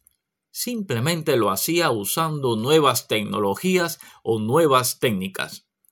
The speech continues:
Pero claro, ahora la cosa cambia, porque da la sensación que ya no vamos a competir contra personas,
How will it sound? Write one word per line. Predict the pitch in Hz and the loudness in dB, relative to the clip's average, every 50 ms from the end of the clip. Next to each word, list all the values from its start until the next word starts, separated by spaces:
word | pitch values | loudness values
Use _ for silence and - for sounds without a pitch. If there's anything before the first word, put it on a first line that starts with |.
| _ _ _ _ _ _ _ _ _ _ _ _ _ _ _ _ | _ _ _ _ _ _ _ _ _ _ _ _ _ _ _ _
Pero | - 123 117 101 95 - | 2 2 2 2 -2 -4
claro, | - 98 101 120 - 127 98 - _ _ _ _ _ _ _ _ _ _ | -2 0 2 2 2 2 0 -6 _ _ _ _ _ _ _ _ _ _
ahora | - 117 104 82 85 101 120 151 | 2 2 4 4 2 2 2 4
la | 170 165 127 - | 4 2 2 0
cosa | - 98 - - 98 - | -2 -4 -4 -4 -4 -2
cambia, | - 151 180 180 139 104 - - - _ _ _ _ _ _ _ _ _ _ _ _ _ | 0 0 0 0 0 -4 -6 -8 -12 _ _ _ _ _ _ _ _ _ _ _ _ _
porque | - 131 131 120 - - 110 104 | 0 2 2 2 0 -2 -4 -2
da | 98 160 180 196 | 0 0 0 2
la | 185 147 110 98 | 2 2 0 0
sensación | - - 190 190 165 - - 202 208 - - 160 165 165 160 - | 0 0 0 0 0 0 0 -2 -2 -2 -2 -2 -2 -2 -4 -4
que | 113 107 104 | -4 -4 -2
ya | 107 151 165 165 | 0 0 0 0
no | 143 113 110 | 0 0 2
vamos | 135 156 160 151 131 120 - | 2 2 2 2 0 -2 -2
a | - 104 - - | -2 -4 -4 -4
competir | 117 104 98 - 95 95 - 156 170 170 - - | -4 -4 -4 -4 -6 -4 -2 0 -2 -2 -2 0
contra | - 127 156 160 160 160 135 131 | 0 0 0 0 0 0 0 2
personas, | 135 135 135 131 - 151 143 123 87 - - - - | 2 2 2 2 0 0 0 -2 -4 -6 -12 -16 -20